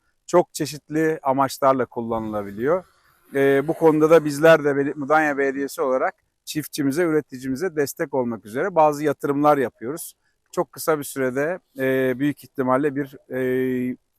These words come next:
soğuk hava deposunu, e, hemen hayata geçireceğiz. Aynı zamanda da bunun yanında bir, e, soğuk kurutma tesisi kurmak istiyoruz. Böylelikle inciri sadece yaş bir, e, meyve olarak tüketilmesinden ziyade yıl boyunca tüketilebilecek kurutulmuş bir gıda olarak da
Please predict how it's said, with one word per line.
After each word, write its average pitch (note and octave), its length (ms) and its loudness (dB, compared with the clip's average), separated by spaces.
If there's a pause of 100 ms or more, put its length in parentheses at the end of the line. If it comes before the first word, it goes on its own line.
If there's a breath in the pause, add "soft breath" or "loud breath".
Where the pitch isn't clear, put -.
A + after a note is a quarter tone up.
(140)
soğuk C#3 300 0
hava C#3+ 220 2
deposunu, A2+ 680 -6 (140)
e, A#2 60 -8
hemen A#2 480 -2
hayata A#2 440 0
geçireceğiz. G#2 600 -8 (360 soft breath)
Aynı D3 240 2
zamanda C3 440 0
da D#3+ 100 0
bunun C#3+ 160 -2
yanında C#3 500 0
bir, E3+ 200 -6 (400)
e, C#3 200 4
soğuk D#3 340 -2
kurutma D#3 360 -4
tesisi - 420 -4
kurmak G#2+ 400 -10
istiyoruz. A#2+ 480 -12 (320)
Böylelikle D3 520 2
inciri C#3+ 320 -2
sadece C#3+ 480 -2
yaş D3 360 -2
bir, C3 300 -12
e, C3 200 -2
meyve C3+ 340 0
olarak C3 400 0
tüketilmesinden C3 840 -4
ziyade A#2+ 540 -2 (300)
yıl E3 240 4
boyunca B2+ 380 0
tüketilebilecek A#2 1000 -6
kurutulmuş C#3+ 540 -8
bir C#3 100 -8
gıda C3+ 380 4
olarak A2 420 -4
da F#3+ 140 0